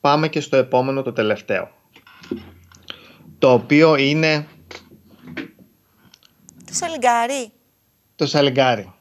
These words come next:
Speaker 2: Μμ.
Speaker 1: Το σαλιγκάρι, Λίτσα.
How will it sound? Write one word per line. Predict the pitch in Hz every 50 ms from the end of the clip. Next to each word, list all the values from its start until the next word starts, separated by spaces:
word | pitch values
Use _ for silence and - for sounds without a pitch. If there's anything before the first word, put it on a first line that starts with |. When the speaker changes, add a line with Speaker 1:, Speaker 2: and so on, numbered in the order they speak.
| _ _ _ _ _ _
Speaker 2:
Μμ. | - 233 240 262 294 330 _ _ _ _ _ _ _ _ _ _ _ - - - - - - - - - - - - - -
Speaker 1:
Το | 151 131
σαλιγκάρι, | - 147 139 131 127 127 117 117 139 147 160 151 139 131 123
Λίτσα. | 120 135 151 147 - 175 170 165 165 170